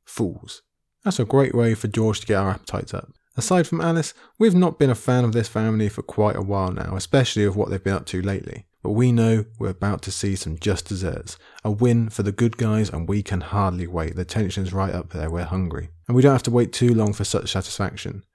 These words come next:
It begins very similarly to what happened with the Maester, an instant realisation, this time on the face of Arnulf Karstark,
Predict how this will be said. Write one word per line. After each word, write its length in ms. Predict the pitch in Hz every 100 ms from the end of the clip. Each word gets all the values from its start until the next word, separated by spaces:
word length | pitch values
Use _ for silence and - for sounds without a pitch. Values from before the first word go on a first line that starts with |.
| -
It 100 | 143
begins 360 | 147 151 143
very 280 | 120 139 143
similarly 480 | - 131 113 107 104
to 160 | -
what 160 | 113 92
happened 220 | 104 101
with 140 | 104 104
the 60 |
Maester, 520 | 107 120 117 - - - -
an 140 | 98 -
instant 440 | 143 127 143 139
realisation, 880 | 117 131 123 123 117 117 - - 113
this 180 | - 147
time 320 | - 135 135 -
on 100 | 98
the 80 |
face 260 | 98 113 104
of 160 | 98 -
Arnulf 440 | 127 123 117 107
Karstark, 580 | 113 110 - 95 -